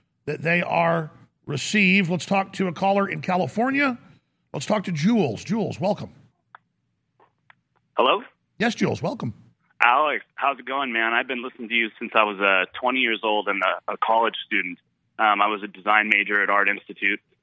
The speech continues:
Speaker 2: Um, at the time, it was owned by Goldman Sachs, which was kind of unfortunate 'cause I had a feeling they were taking our designs and our projects and works and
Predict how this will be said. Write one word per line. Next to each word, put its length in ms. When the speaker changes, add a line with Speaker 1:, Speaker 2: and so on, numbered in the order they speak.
Speaker 2:
Um, 440
at 80
the 60
time, 260
it 80
was 140
owned 220
by 180
Goldman 460
Sachs, 300
which 120
was 100
kind 180
of 60
unfortunate 540
'cause 180
I 40
had 100
a 40
feeling 300
they 120
were 100
taking 360
our 260
designs 420
and 100
our 100
projects 440
and 120
works 280
and 180